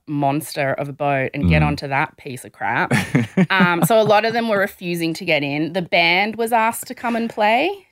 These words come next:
Speaker 1: just to, like, keep them calm. So the string quartet was there,
Speaker 2: Mm.
Speaker 1: which famously, um, played until, like,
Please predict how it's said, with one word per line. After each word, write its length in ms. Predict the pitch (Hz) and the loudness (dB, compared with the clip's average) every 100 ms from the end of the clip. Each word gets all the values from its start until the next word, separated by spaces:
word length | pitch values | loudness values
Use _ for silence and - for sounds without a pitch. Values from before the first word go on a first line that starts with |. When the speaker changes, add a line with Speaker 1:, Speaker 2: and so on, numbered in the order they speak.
| _ | _
Speaker 1:
just 240 | 185 - | -10 -8
to, 80 | - | -6
like, 220 | 190 170 | -2 -2
keep 220 | - 202 - | -4 -14 -8
them 140 | 185 | -8
calm. 460 | 180 175 160 165 190 | -6 -4 -2 0 -2
So 120 | - | -6
the 100 | 180 | -10
string 340 | 180 - 170 165 | -10 -6 -4 -4
quartet 480 | - 180 - 156 - | -6 -10 -6 -6 -4
was 160 | 160 | -8
there, 360 | - 156 165 180 - | -2 0 0 -2 0
Speaker 2:
Mm. 320 | 175 170 165 | 2 4 4
Speaker 1:
which 220 | 185 - | 0 -2
famously, 920 | - 180 170 175 - 196 180 175 175 | 0 2 2 0 -2 0 0 2 0
um, 420 | - 160 160 160 - | 0 2 2 0 -2
played 600 | - 170 160 165 165 - _ _ _ _ | 0 2 4 2 0 -4 _ _ _ _
until, 640 | 165 165 - 180 165 160 - | -2 -2 -2 0 0 0 -2
like, 260 | 160 156 | -2 -2